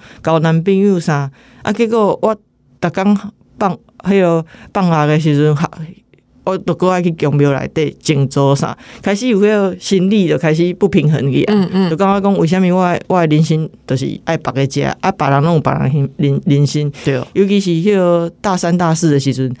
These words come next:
Speaker 1: 大家拢咧想讲，我以后要创啥，要以后要创啥。啊，变公庙人就讲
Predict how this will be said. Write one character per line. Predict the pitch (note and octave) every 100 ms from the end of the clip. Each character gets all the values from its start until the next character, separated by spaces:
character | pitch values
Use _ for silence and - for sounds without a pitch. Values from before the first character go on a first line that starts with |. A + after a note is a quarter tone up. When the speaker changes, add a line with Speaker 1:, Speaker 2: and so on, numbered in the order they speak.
| -
Speaker 1:
大 | - D3
家 | D#3
拢 | F3+ F#3+
咧 | F#3+
想 | F#3+ C#3+
讲， | C#3+ D#3+
我 | D#3+
以 | C#3+ E3
后 | C#3+
要 | D3+
创 | E3+
啥， | C#3+ C#3
要 | C#3
以 | D3
后 | C3+ B2+
要 |
创 | C3 C#3+ C3+
啥。 | - E3+ _ _ _ - -
啊， | A3 - _ _ _ - _
变 | A#3 G3+ F3 -
公 | F#3+ F3+
庙 | F3+
人 | E3+ D3+
就 | D3
讲 | E3 F#3